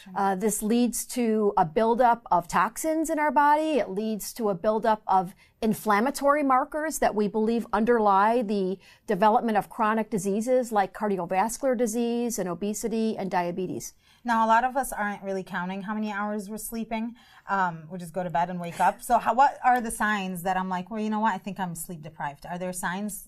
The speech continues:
Speaker 1: The
Speaker 2: Yes.
Speaker 1: telltale?
Speaker 2: And, and, and some of this is actually very simple. If you wake up in the morning and you're not refreshed and you're sleepy during the day, or you find yourself yawning excessively during the day, or you're tired or fatigued, all of these are very common signs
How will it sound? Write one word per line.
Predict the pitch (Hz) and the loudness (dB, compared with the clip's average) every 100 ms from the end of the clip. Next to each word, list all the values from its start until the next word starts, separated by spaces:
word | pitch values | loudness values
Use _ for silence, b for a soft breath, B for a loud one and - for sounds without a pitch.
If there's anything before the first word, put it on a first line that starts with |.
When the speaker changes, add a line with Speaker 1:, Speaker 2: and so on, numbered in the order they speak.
| - | -2
Speaker 1:
The | |
Speaker 2:
Yes. | 208 185 185 202 | 4 4 4 -2
Speaker 1:
telltale? | 226 220 294 | -6 -4 -2
Speaker 2:
And, | 294 | -2
and, | 311 | -2
and | 285 285 | -2 2
some | 311 | 2
of | 262 | 2
this | 208 220 | 0 -2
is | 190 | 0
actually | 214 214 208 | 0 0 -4
very | 175 175 240 285 | -4 2 4 4
simple. | 269 320 415 190 165 | 2 -2 0 0 0
If | 175 | -2
you | 220 | -2
wake | 220 277 | 0 0
up | 381 | 0
in | 302 | 0
the | 254 | 2
morning | 240 330 269 | 2 2 2
and | 220 | 0
you're | 208 | -2
not | 202 196 247 | 0 0 0
refreshed | 392 - 190 170 - - b b b | -2 0 2 2 -2 -18 b b b
and | 208 | -2
you're | 208 208 | 0 0
sleepy | - 269 311 320 | 0 -2 0 0
during | 311 302 320 | 2 0 0
the | 330 | 0
day, | 202 170 185 | 0 0 0
or | 202 | 0
you | 202 | -2
find | 208 208 240 | -2 -2 -2
yourself | 269 - 311 | 0 2 2
yawning | 196 208 269 330 226 | 2 0 2 2 0
excessively | 185 - 175 170 - 190 | -4 -2 -2 -2 -6 -6
during | 180 180 185 190 | -4 -4 -4 -4
the | 185 | -6
day, | - 123 170 220 B B B | -6 -6 -8 -8 B B B
or | 277 | 0
you're | 311 370 | 2 -2
tired | - 226 214 262 294 | 0 2 2 2 2
or | 240 214 | 0 0
fatigued, | 262 240 - 359 233 202 b b b | -6 -6 0 2 2 -4 b b b
all | 220 302 | 2 4
of | 370 | 4
these | 339 302 | 2 2
are | 269 233 | 2 2
very | 226 269 311 | 4 4 2
common | - 277 269 262 | -2 -2 -2 -4
signs | 254 233 240 247 | -4 -4 -2 -4